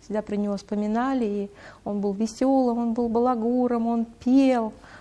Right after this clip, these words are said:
вот, и, конечно, нам его не хватало.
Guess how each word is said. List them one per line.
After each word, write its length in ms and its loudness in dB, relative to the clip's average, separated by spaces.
вот, 460 -6
и, 40 -6
конечно, 640 -6
нам 200 -6
его 160 -6
не 140 -4
хватало. 600 -12